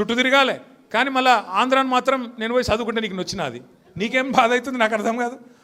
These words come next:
ఇంకొక మాట నాకు అర్థమే కాదు. ఇప్పుడు ఇక్కడ ఉన్నారు, మీరు ఇంతమంది ఉన్నారు, చాలామంది పిల్లలు మన హైదరాబాద్కి వెళ్ళి, మన తెలుగు రాష్ట్రాలకి వెళ్ళి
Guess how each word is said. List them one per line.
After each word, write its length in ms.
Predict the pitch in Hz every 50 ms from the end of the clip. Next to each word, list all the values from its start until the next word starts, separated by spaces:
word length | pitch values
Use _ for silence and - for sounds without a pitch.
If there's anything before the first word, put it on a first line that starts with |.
| _ _ -
ఇంకొక 260 | 220 269 262 254 240
మాట 280 | 226 202 190 185 180 175
నాకు 240 | 151 151 151 147
అర్థమే 280 | 160 165 196 226 254 254
కాదు. 180 | 233 190 143 117 - - - _ _ _ _
ఇప్పుడు 260 | _ _ _ 185 196
ఇక్కడ 200 | 214 220 226 220
ఉన్నారు, 300 | 220 226 226 233 247 233
మీరు 140 | 220 208 185
ఇంతమంది 400 | 185 175 160 196 175 165 165 180
ఉన్నారు, 200 | 180 151 127 - - - _ _ _ _ _ _ _ _ _ _ _ _ _ - 143
చాలామంది 580 | 139 151 170 190 220 240 240 233 233 233 226 226
పిల్లలు 600 | - 185 190 208 214 196 180 175 185 208 - - - - _ _ _ _ _ -
మన 120 | 160 170
హైదరాబాద్కి 560 | 170 170 175 180 196 202 202 202 190 170 - 175
వెళ్ళి, 260 | 175 180 190 196 196
మన 280 | 185 180 170 165 151 - - - _ _ _ _ _ _ _ _ _ _ _ _ _ -
తెలుగు 200 | 147 185 196 208
రాష్ట్రాలకి 680 | 196 185 180 175 - - 196 190 185 180 165 - 165
వెళ్ళి 260 | 160 160 175 202 208